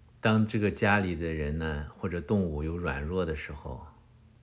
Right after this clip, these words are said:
或者有一些特别的气候，这些魂魄就会进到这家人的身体里，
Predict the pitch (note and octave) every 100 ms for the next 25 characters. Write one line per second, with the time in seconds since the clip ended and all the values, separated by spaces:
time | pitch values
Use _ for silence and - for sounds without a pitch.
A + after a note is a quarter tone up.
0 | - - A2 F#2+ D#2+ D2+ F2+ E2+ E2+ -
1 | F#2+ F#2 E2+ E2+ - G#2+ - G2 E2+ B1
2 | - - - - - G2 F2 - D#2+ -
3 | E2+ E2 F2 D#2 D2 - G#2+ F2+ E2 F2+
4 | D#2+ E2+ E2+ D#2 D2 D#2+ - F2+ - D2+
5 | C2+ C2